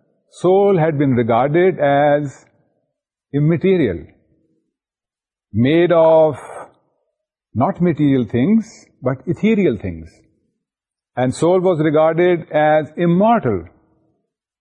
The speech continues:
But Averroes is the person who says that soul is material and it is mortal.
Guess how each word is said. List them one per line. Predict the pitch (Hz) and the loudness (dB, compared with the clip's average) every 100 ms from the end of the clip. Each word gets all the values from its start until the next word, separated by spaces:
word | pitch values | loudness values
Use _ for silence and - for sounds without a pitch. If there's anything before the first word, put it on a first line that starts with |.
| - | -8
But | 117 | -2
Averroes | 139 202 226 220 220 196 - - - _ _ _ _ _ _ | 0 0 2 2 2 -2 -8 -20 -20 _ _ _ _ _ _
is | 156 160 143 - - - _ _ _ _ _ | -2 0 -2 -6 -18 -20 _ _ _ _ _
the | 143 | -6
person | 170 175 175 185 180 | 0 0 0 0 0
who | 143 160 | 0 0
says | - 160 180 202 214 185 - _ _ _ _ _ | -2 0 2 2 0 -4 -10 _ _ _ _ _
that | 127 123 | -6 -6
soul | - 160 175 185 185 147 | -6 -2 2 2 0 0
is | 113 | 0
material | 120 117 139 185 240 277 254 - _ _ _ - | 0 0 0 2 2 0 -4 -10 _ _ _ -4
and | 127 160 | -2 0
it | 190 | 0
is | 220 175 | 0 2
mortal. | 220 226 - 104 - | 2 2 -2 -6 -8